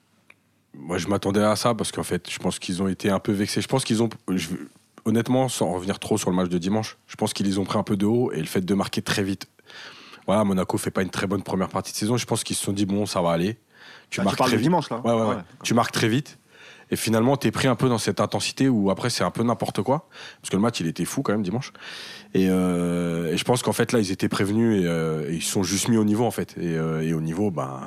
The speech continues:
Speaker 1: voilà, c'est tout, quoi. <laughs> Paris se met au niveau en Ligue un, que ce soit Monaco ou quelqu'un d'autre, euh, bah, t'es au-dessus tout de suite. Voilà, Monaco a existé cinq minutes, les cinq premières minutes, quand ils avaient encore un peu de jambes. Puis après, c'est, puis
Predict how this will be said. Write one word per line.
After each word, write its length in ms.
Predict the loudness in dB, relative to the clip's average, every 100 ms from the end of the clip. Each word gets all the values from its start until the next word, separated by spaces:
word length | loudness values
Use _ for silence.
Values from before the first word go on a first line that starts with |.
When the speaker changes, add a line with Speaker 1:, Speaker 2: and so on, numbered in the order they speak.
| -6
Speaker 1:
voilà, 200 | -4 -4
c'est 120 | -6
tout, 140 | -8
quoi. 120 | -6 -8
<laughs> 60 | -2
Paris 200 | -2 0
se 160 | -2 0
met 60 |
au 40 | 2
niveau 240 | 2 0
en 60 | 0
Ligue 220 | 0 0
un, 160 | -2 -2 -10 -20 -6
que 60 |
ce 60 | -6
soit 200 | 0 0
Monaco 380 | 2 0 0 -2
ou 80 | -2
quelqu'un 280 | -4 -4
d'autre, 320 | 0 -2 -2 -4
euh, 240 | -4 -6 -10 -20 -20 _
bah, 120 | -6
t'es 100 | -2
au-dessus 260 | -2 -2 -6
tout 120 | -6
de 60 | -4
suite. 340 | -2 -2 -6 _ -20 -20 -20 _
Voilà, 160 | 2 4
Monaco 400 | 4 4 4 4
a 100 | 4 2 0
existé 560 | 0 0 0 -2 0 0
cinq 300 | 0 -4 0
minutes, 280 | 2 2 -2
les 60 |
cinq 160 | -2 -2
premières 220 | 0 2
minutes, 220 | 2 0
quand 100 | 2
ils 80 | 2
avaient 120 | 2
encore 220 | 2 2 2
un 100 | 2
peu 100 | 0
de 60 |
jambes. 280 | 2 0 -2 -8 _ _ _
Puis 100 | -6
après, 180 | -4 -2
c'est, 300 | -4 -4 -4
puis 120 | -6